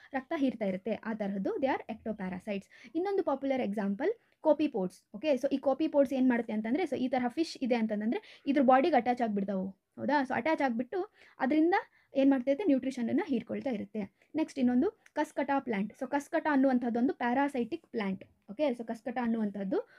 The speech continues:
ಒಂದು ಪ್ಯಾರಾಸೈಟಿಕ್ ಪ್ಲಾಂಟ್ ಆಗಿದೆ. ಓಕೆ, so ಈ ಪ್ಲಾಂಟ್ ಏನ್ ಮಾಡುತ್ತೆ ಅಂತಂದ್ರೆ ಇದು ಹೆಡ್ಜ್ ಪ್ಲಾಂಟ್ಸ್ ಮೇಲೆ ಬೆಳೆಯುತ್ತೆ. ಓಕೆ, so it grows on hedge plants. ಓಕೆ, so ಕಸ್ಕಟ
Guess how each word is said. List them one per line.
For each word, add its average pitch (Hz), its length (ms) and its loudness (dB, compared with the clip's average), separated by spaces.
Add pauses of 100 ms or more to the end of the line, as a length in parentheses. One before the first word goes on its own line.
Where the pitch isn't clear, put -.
(120)
ಒಂದು 262 240 2
ಪ್ಯಾರಾಸೈಟಿಕ್ 269 840 0 (320)
ಪ್ಲಾಂಟ್ 214 300 0
ಆಗಿದೆ. 196 480 -2
ಓಕೆ, 285 180 0 (380)
so - 140 -6
ಈ 359 200 6
ಪ್ಲಾಂಟ್ 320 300 2
ಏನ್ 269 180 4
ಮಾಡುತ್ತೆ 226 300 -2
ಅಂತಂದ್ರೆ 202 380 -2
ಇದು 269 260 -2 (460)
ಹೆಡ್ಜ್ 320 320 0
ಪ್ಲಾಂಟ್ಸ್ 277 380 0
ಮೇಲೆ 254 140 2
ಬೆಳೆಯುತ್ತೆ. 214 380 2 (180)
ಓಕೆ, 220 140 0
so 269 160 2
it 240 180 -4
grows 233 320 0
on 226 260 -2 (380)
hedge 254 260 2 (280)
plants. 196 580 -2
ಓಕೆ, 262 220 0
so 226 300 -6
ಕಸ್ಕಟ 226 400 -4